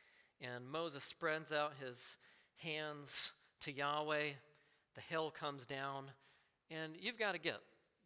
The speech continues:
when, you know, God's going to send down hail, he doesn't miss.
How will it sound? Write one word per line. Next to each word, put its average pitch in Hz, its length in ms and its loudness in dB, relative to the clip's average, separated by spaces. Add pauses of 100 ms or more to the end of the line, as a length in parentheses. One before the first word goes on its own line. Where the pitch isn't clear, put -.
(120)
when, 123 360 -6 (180)
you 143 100 -8
know, 127 100 -4
God's 165 280 -2
going 165 200 -2
to 135 60 -8
send 160 280 -2
down 143 200 0
hail, 139 420 -2 (440)
he - 200 -6
doesn't 196 400 -2
miss. - 680 2